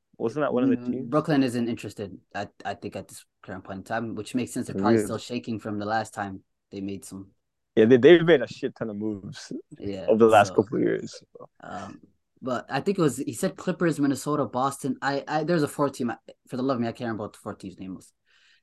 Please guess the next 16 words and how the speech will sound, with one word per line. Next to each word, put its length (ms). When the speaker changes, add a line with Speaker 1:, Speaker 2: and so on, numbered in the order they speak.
Speaker 2:
Have 320
communicated, 680
and 220
out 180
of 80
those, 400
uh, 200
including 360
Miami, 300
so 140
let's 160
say 100
those 240
four, 160
oh, 120
Philly. 380